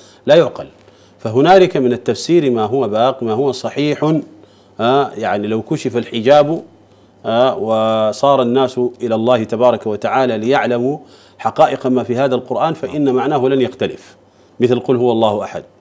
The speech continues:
ونحو ذلك، "أقيموا الصلاة". "آتوا الزكاة ولله على الناس حج البيت". هذه ن-، نعم، هنالك مسائل تتعلق مثلًا بقصص الأولين وتفسيرها. كم كان، يعني، آه، يعني، آه، من ما يتع-، ما يتصل بأسماء إخوة يوسف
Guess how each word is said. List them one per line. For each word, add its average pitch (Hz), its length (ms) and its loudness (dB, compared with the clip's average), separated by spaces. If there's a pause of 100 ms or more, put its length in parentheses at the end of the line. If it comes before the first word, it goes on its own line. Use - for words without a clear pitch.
(100)
ونحو 110 300 -4
ذلك، 98 360 -2
"أقيموا 123 280 -2
الصلاة". 113 440 0 (460)
"آتوا 123 280 2
الزكاة 104 380 -2
ولله 113 320 0
على 117 280 0
الناس 120 320 -4
حج 113 340 -4
البيت". 104 320 -2 (380)
هذه 143 560 0
ن-، - 120 -16 (420)
نعم، 185 360 4
هنالك 175 400 4
مسائل 143 460 2
تتعلق 131 540 -2
مثلًا 131 480 -2
بقصص 139 420 -4
الأولين 120 560 0 (180)
وتفسيرها. 98 640 -4 (680)
كم 165 140 4
كان، 143 380 4 (400)
يعني، 113 300 0
آه، 117 280 -6
يعني، 110 260 -2
آه، 113 260 -8
من 123 340 -4
ما 120 160 0
يتع-، - 180 -2
ما 113 240 -4
يتصل 131 400 -2
بأسماء 135 600 0
إخوة 127 260 -2
يوسف 117 540 -4